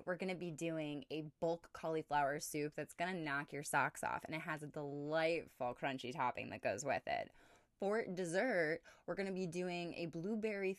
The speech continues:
thumbprint cookie. And for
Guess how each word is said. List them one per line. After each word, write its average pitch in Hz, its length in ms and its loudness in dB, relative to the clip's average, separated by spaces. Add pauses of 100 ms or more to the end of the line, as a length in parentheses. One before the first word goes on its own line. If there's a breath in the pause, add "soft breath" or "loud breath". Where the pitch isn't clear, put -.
thumbprint 175 680 -2
cookie. 143 540 -2 (520 loud breath)
And 175 460 0 (160)
for 165 540 4